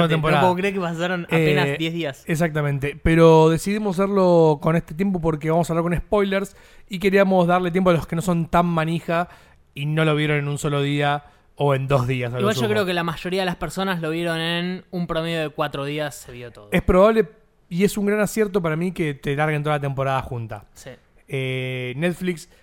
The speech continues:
Speaker 2: lo hace en muchas de sus se-, de sus series y en ot-, en otras no, y yo creo que funcionan mejor las que hacen todos los capítulos juntos a los que van largando semana a semana.
Speaker 1: Ujú.
Speaker 2: No sé, es incomprobable la estadística que doy, pero siento eso.
Speaker 1: A mí me parece que en una serie como Stranger Things sí funciona,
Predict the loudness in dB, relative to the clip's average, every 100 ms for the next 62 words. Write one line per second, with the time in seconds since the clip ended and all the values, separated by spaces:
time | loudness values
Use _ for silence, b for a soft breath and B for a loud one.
0 | b -6 0 0 0 -4 -4 -2 -2 -4
1 | -4 -2 -2 -2 -6 -6 -2 -2 -2 -6
2 | b b b _ -14 -12 -10 -8 -8 -6
3 | -4 -2 0 4 4 2 -6 -10 -8 -6
4 | -8 -12 -20 _ -4 -2 2 0 0 -2
5 | -2 -2 -6 -4 -4 -4 -8 -6 -4 -4
6 | -6 -6 -6 -4 -4 -4 -4 -6 -6 -6
7 | -4 -6 -6 -8 -10 -8 -8 -10 -10 -10
8 | -12 -14 -14 -14 B _ -8 -6 -6 -6
9 | -6 -4 -4 -2 0 2 2 0 -2 -4
10 | -2 0 0 0 -4 -4 -6 -6 -4 -4
11 | -6 -12 -6 -4 -2 -2 -2 -2 -2 -4
12 | -6 -6 -8 -8 -10 -8 -10 -8 -10 -10
13 | -12 -14 -16 -14 -16 -18